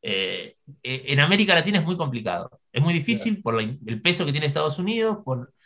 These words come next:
Speaker 1: <clears throat> digamos, el carácter muy refractario de las clases dominantes, que no aceptan ningún tipo de, de reforma,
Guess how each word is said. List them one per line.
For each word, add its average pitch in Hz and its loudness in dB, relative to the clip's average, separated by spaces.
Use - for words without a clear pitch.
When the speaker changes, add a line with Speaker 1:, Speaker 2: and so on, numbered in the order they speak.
Speaker 1:
<clears throat> 139 8
digamos, 135 4
el 135 4
carácter 147 0
muy 165 2
refractario 190 0
de 143 0
las 113 -4
clases 117 -6
dominantes, 160 -2
que 104 -4
no 110 0
aceptan 131 0
ningún 123 -2
tipo 135 -2
de, 95 -8
de 98 -8
reforma, 131 2